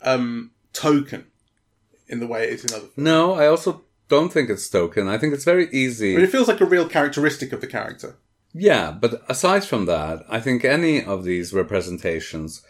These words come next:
Speaker 2: it's very easy on the outside to say, "Oh, they're token," right? And yet, kind of, people often have to fight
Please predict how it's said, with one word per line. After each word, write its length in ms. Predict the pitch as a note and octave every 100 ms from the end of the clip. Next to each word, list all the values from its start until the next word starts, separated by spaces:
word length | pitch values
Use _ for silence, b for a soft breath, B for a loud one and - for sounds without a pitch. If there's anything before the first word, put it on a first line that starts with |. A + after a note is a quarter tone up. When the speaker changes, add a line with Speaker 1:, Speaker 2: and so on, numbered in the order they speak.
| b b b
Speaker 2:
it's 100 | G2+
very 260 | B2 C#3+ C#3+
easy 400 | A2 G#2+ G2 G2
on 160 | F#2 F#2
the 100 | F2+
outside 580 | F2+ F#2 - F2+ E2+ D#2
to 100 | F2
say, 320 | F#2 E2+ E2+
"Oh, 120 | F2+
they're 160 | E2+ F2
token," 640 | - F#2+ E2+ - C#2+ C2+ - b b b b -
right? 340 | F#2 E2+ E2 _ _ _ _ _ _ _ _ -
And 180 | A2 A2
yet, 420 | A2 G#2 G2 - -
kind 320 | - G#2+ G2
of, 100 | F#2 -
people 300 | G#2+ G2+ G2
often 260 | F#2+ G2
have 180 | F#2 F2+
to 80 | F#2
fight 300 | - F2+ E2+